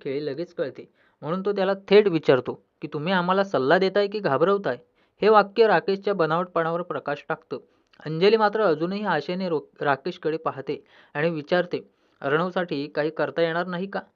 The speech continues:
यावर राकेश खोटं आश्वासन देतो, "जे करता येईल ते सगळं मी करेन."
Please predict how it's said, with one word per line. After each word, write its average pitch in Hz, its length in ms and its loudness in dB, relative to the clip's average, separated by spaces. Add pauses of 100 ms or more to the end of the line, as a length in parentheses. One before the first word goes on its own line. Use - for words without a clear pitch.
(280)
यावर 156 380 4
राकेश 165 440 -2
खोटं 160 220 -4
आश्वासन 165 520 -4
देतो, 143 240 -6 (360)
"जे 170 160 4
करता 208 300 2
येईल 226 240 6
ते 226 80 6
सगळं 208 280 4
मी 233 100 -4
करेन." 208 380 0